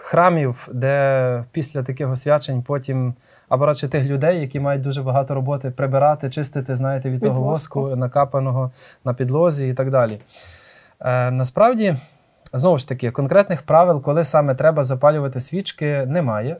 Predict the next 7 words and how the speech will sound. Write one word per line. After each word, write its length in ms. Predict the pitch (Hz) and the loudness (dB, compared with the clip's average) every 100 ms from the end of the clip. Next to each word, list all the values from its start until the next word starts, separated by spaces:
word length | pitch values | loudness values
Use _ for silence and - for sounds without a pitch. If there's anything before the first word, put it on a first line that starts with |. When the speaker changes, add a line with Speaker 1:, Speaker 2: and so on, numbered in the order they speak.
| - | 0
Speaker 1:
але 220 | 135 147 | 2 2
є 140 | 156 | -2
якийсь, 300 | 214 196 170 | -4 -4 -6
можливо, 300 | 151 139 156 | -4 -4 -2
мінімум, 580 | 147 160 156 120 107 101 - | 0 2 2 0 -4 -8 -6
так? 180 | 151 185 _ | -6 -6 _
Speaker 2:
Мгм. 240 | 240 233 | -6 -6